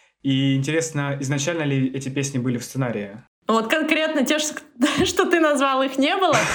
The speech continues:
Speaker 2: Хотя многие на самом деле были. И, конечно, правильнее вписывать, э, музыку на стадии сценария. Её потом и очищать проще, никто не удивляется. Ну и плюс понятно, что если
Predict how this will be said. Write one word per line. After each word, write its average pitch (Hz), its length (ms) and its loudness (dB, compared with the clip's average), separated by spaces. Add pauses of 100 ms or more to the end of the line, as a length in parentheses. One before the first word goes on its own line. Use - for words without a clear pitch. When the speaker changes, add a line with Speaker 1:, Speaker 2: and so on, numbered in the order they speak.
(240)
Speaker 2:
Хотя 269 320 0
многие 311 460 4
на 311 100 6
самом 294 340 4
деле 254 240 0
были. 247 440 2
И, 208 40 -2
конечно, 214 840 -2
правильнее 226 540 0
вписывать, 196 640 -2
э, 190 400 0 (260)
музыку 226 380 0
на 208 100 2
стадии 208 380 0
сценария. 196 640 0
Её 170 140 -2
потом 175 480 -4
и 160 200 -6
очищать 240 580 -4
проще, 226 380 -2
никто 180 240 -2
не 196 160 0
удивляется. 208 720 0 (320)
Ну 208 100 2
и 220 80 4
плюс 226 300 2
понятно, 220 420 -2
что 208 160 -2
если 196 760 0